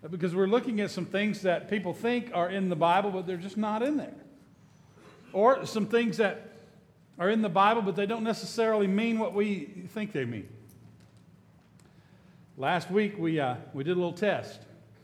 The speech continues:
If you weren't here, you can be glad you missed it. <clears throat> 'Cause I had everybody stand up, and we raised our hands whether we thought certain statements were biblical or bogus, and then whether we were right or wrong, we sat down.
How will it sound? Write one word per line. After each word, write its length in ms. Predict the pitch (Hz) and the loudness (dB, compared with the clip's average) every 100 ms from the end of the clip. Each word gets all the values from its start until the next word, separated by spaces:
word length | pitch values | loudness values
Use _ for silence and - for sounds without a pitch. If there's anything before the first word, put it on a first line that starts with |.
| - - - - _ - | -20 -20 -20 -20 _ -12
If 80 | 165 | -6
you 100 | 165 | -4
weren't 220 | 165 131 | -4 -2
here, 180 | 185 190 | 0 0
you 100 | 170 | -2
can 140 | 160 | -6
be 80 | 143 | -4
glad 320 | 160 170 165 | 0 0 0
you 80 | 160 | -2
missed 300 | 185 190 - | -2 -4 -6
it. 120 | - - - - - - - - - - - - - | -14 -18 -20 -20 -20 -20 -20 -20 -18 -20 -20 -18 -14
<clears throat> 120 | - 110 - 117 - | -8 -6 -6 -10 -10
'Cause 140 | 147 | -6
I 60 | 147 | -4
had 160 | 151 160 | 0 0
everybody 400 | 175 175 175 165 | 0 2 2 2
stand 400 | - 190 185 175 | -2 -2 2 4
up, 240 | 190 180 | 4 2
and 100 | 147 | -4
we 120 | 151 | -6
raised 340 | 147 170 180 180 | -4 -2 -2 -2
our 140 | 170 | -4
hands 320 | 185 180 143 | -2 -4 -4
whether 160 | 139 135 | -6 -8
we 100 | 139 | -8
thought 380 | 139 156 135 - - - - | -4 -4 -4 -14 -20 -20 -10
certain 220 | - 180 | -6 -6
statements 480 | 151 - 170 160 - | -4 0 0 0 -6
were 140 | 143 135 | -6 -4
biblical 460 | 151 180 185 196 | 0 0 0 0
or 140 | 185 160 | 0 2
bogus, 540 | 170 185 151 135 - | 2 2 2 -2 -4
and 100 | 135 | -8
then 160 | 143 139 | -6 -4
whether 200 | 143 143 | -4 -4
we 120 | 143 | -4
were 100 | 139 | -2
right 220 | 147 160 | 0 0
or 80 | 147 | 0
wrong, 360 | 143 170 160 | 0 0 0
we 80 | 151 | -4
sat 340 | - 170 147 143 | -2 -2 -2 0
down. 260 | 170 156 | 0 0